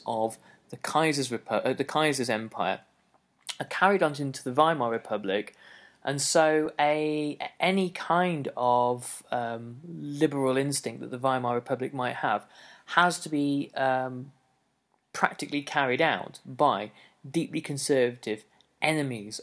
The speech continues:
of the Republic. But of course, the alternative for Ebert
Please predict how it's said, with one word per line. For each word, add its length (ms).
of 200
the 80
Republic. 680
But 140
of 140
course, 320
the 120
alternative 760
for 180
Ebert 540